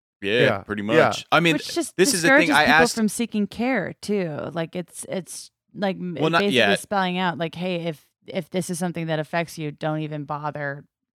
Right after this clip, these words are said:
Speaker 3: seeking the care."
Speaker 1: Yeah. And I think just to say, though, too, like, how are we also, you know,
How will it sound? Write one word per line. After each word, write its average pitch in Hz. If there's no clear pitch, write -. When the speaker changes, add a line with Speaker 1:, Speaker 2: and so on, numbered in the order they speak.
Speaker 3:
seeking 160
the -
care." -
Speaker 1:
Yeah. 90
And 135
I 139
think 131
just -
to 120
say, 131
though, 107
too, 117
like, 90
how 147
are 185
we 131
also, 104
you 107
know, 87